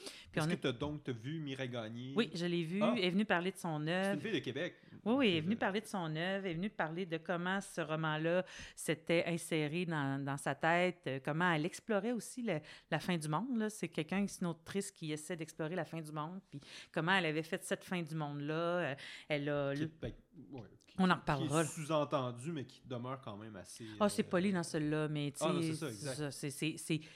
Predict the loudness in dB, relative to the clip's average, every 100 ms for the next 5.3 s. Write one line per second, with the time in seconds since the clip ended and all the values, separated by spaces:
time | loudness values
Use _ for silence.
0 | -20 _ -18 -16 0 4 8 8 6 4
1 | -2 2 4 4 2 0 0 0 -4 -8
2 | -20 -14 -6 -6 -4 -4 -4 -4 -10 -6
3 | -6 -6 -6 -8 -10 -10 -10 -10 -8 -10
4 | -10 -10 -10 -10 -10 -8 -8 -10 -10 -12
5 | -12 -12